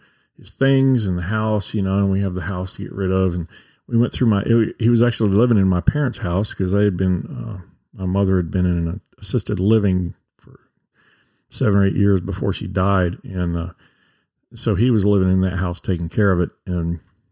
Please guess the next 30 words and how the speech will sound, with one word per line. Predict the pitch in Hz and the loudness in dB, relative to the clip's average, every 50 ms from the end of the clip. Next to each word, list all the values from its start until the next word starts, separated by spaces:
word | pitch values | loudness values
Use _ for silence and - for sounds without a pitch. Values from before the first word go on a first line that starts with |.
| _ _ _ _ _ _ _ _ _ _ _ _ _ _ _ _ _ _ _ - | _ _ _ _ _ _ _ _ _ _ _ _ _ _ _ _ _ _ _ -6
um, | 92 90 85 85 82 82 82 82 - - - - _ _ _ _ _ _ _ _ | -4 -2 -2 -2 -2 -4 -4 -8 -12 -16 -20 -20 _ _ _ _ _ _ _ _
so | - - - 127 | -8 -4 -2 0
that | 117 | 2
house | 143 160 143 - - | 2 2 2 0 0
had | 110 101 | 0 2
been | 117 117 | 2 4
in | 110 104 | 4 2
our | 101 90 | 2 0
family | - - 107 101 107 104 95 90 | 0 0 0 2 2 2 2 0
for | - - - - _ _ _ - | -2 -4 -10 -14 _ _ _ -2
fifty | 117 104 - - 98 | -2 -2 0 -2 -2
years, | 92 90 92 92 92 90 - - - _ _ _ _ _ _ _ _ _ _ _ _ _ - | -2 -2 -4 -4 -8 -10 -14 -18 -20 _ _ _ _ _ _ _ _ _ _ _ _ _ -6
and | 101 101 98 - - _ - | -4 -4 -4 -4 -8 _ -16
a | - | -6
whole | - 185 190 170 135 | -2 0 2 4 4
lifetime | 113 104 107 120 143 - - - 135 123 117 107 101 92 87 85 - - _ _ _ _ _ _ | 4 4 4 2 0 -2 -2 -2 2 2 4 4 2 2 0 -4 -8 -14 _ _ _ _ _ _
full | - 104 92 | -6 -4 -4
of | - | -4
stuff | - - - - - 131 101 85 82 - - - - - _ _ _ | -6 -8 -8 -4 -2 -2 -2 -2 -4 -6 -10 -12 -14 -18 _ _ _
in | - 87 | -16 -12
that | 92 87 87 | -10 -10 -8
house. | - - 101 90 87 - - - - - _ _ _ _ _ _ _ _ _ _ _ _ _ _ _ _ _ _ _ _ - | -8 -10 -10 -10 -10 -12 -14 -16 -20 -20 _ _ _ _ _ _ _ _ _ _ _ _ _ _ _ _ _ _ _ _ 0
And | 113 110 107 110 113 113 110 98 87 73 - - - - - - _ _ _ _ _ _ _ _ _ _ _ _ _ _ _ _ _ _ | 2 2 4 4 4 4 2 0 -2 -6 -10 -14 -18 -20 -20 -20 _ _ _ _ _ _ _ _ _ _ _ _ _ _ _ _ _ _
none | - 107 117 131 160 | -8 -2 0 0 2
of | 165 156 | 2 2
it | - | 2
was | - 104 92 | 2 2 2
meaningful | 95 92 95 107 113 123 127 127 123 104 98 90 - | 2 4 4 4 4 2 2 0 0 -2 -4 -6 -6
things, | - - - 90 101 117 120 120 110 117 | -6 -6 -4 -2 0 0 -2 -2 -4 -2
really, | 107 107 120 135 139 139 | -2 0 0 0 0 -2